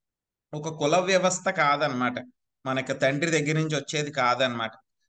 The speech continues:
So, ఎవరైతే కనుక బ్రాహ్మణులకి పుట్టారో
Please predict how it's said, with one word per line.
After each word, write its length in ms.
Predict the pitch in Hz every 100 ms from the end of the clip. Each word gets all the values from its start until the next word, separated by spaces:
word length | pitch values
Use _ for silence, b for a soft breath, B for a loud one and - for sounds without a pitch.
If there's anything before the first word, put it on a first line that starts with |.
| -
So, 40 | 147
ఎవరైతే 520 | 139 123 147 165 175
కనుక 240 | 165 170 180 180 170 175 156
బ్రాహ్మణులకి 1080 | 127 123 135 170 185 180 175 185 185 180 -
పుట్టారో 680 | 151 - 175 175 180 143